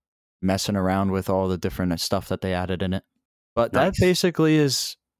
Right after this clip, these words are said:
Speaker 1: my weekend. I really didn't do anything Sunday. It was kinda just a lay around day. My, my dad actually had to pack up the car because this week we would normally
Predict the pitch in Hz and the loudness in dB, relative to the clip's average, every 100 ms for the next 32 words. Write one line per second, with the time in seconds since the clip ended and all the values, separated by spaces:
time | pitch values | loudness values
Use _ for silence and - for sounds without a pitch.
0 | _ _ _ _ _ - 120 127 123 151 | _ _ _ _ _ -4 0 2 2 2
1 | 127 120 120 135 143 135 135 120 139 135 | 0 2 2 4 4 4 0 2 2 2
2 | 123 117 - 117 117 120 117 95 - 101 | 2 0 0 2 4 4 2 0 -2 -2
3 | 92 101 98 104 90 87 95 95 95 95 | 0 -2 -2 0 -2 0 2 2 2 2
4 | 95 92 92 92 98 _ _ _ _ _ | 2 2 2 0 -4 _ _ _ _ _
5 | - 92 90 85 95 82 95 95 95 82 | -2 0 0 -2 -4 -2 -2 0 -2 -2
6 | 90 85 - 90 85 82 - _ _ _ | -4 -4 -2 0 0 -2 -8 _ _ _
7 | _ _ _ _ - 90 - - 92 90 | _ _ _ _ -4 -4 -2 -2 0 0
8 | - 85 - _ 80 - 113 117 113 92 | 0 -2 -4 _ -8 -2 0 2 2 0
9 | 85 95 85 82 80 78 - - _ _ | -2 0 2 2 -2 -4 -6 -10 _ _
10 | _ _ 110 113 - 117 117 - 104 107 | _ _ 0 0 2 2 0 0 2 2
11 | 87 104 107 107 107 107 101 101 | 2 2 2 2 2 2 0 -2